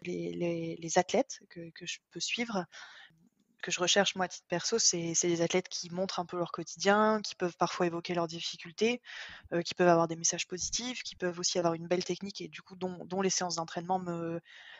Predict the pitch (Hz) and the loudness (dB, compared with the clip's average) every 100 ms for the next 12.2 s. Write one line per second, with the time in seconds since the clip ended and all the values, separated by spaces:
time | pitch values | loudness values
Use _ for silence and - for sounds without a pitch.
0 | - 165 165 165 175 269 - 165 175 - | -6 -4 -2 2 4 4 4 -4 -2 0
1 | - - 175 180 175 175 196 185 170 170 | 0 0 2 4 4 6 4 4 0 -2
2 | 180 202 226 185 170 170 - 196 202 220 | 4 6 6 2 0 0 2 8 8 8
3 | 185 175 170 175 175 175 180 180 170 165 | 4 0 -4 -4 -4 -2 0 0 0 -2
4 | 175 180 220 185 170 165 170 185 196 196 | -2 0 2 4 4 2 0 -2 2 0
5 | 185 - - - 190 196 180 175 - 190 | 0 -12 -4 2 6 6 6 2 0 -2
6 | 180 180 - 240 - 180 175 170 - - | -2 -2 -2 -2 -4 -2 -4 -4 -10 -18
7 | - - - - 185 - 180 180 175 226 | -16 -14 -6 -2 0 2 0 0 0 0
8 | 294 _ - 196 180 - 220 202 170 170 | 0 _ -10 -4 -4 4 4 6 2 2
9 | 185 214 190 180 - 180 - 180 180 175 | 2 6 6 4 0 -4 -4 -6 -4 -4
10 | 170 208 - 170 170 - 175 - 202 - | -2 -4 -4 -4 -4 -4 -12 -10 -8 -6
11 | 180 170 160 165 165 - 175 170 175 - | -4 -2 -2 -4 -6 -4 -4 -4 -8 -10
12 | 160 | -12